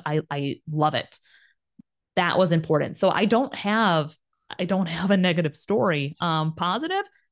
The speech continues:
plenty. Um, plenty. I, I, I mean,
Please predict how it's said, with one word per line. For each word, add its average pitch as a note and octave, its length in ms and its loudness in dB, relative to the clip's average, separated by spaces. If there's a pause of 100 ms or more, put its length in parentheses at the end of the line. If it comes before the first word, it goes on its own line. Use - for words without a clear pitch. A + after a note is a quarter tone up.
(280)
plenty. B3+ 540 -6
Um, G3 460 2 (680)
plenty. F#3+ 500 -4 (140)
I, - 300 -6
I, A2+ 80 -6
I D3 40 -6
mean, F3+ 320 -2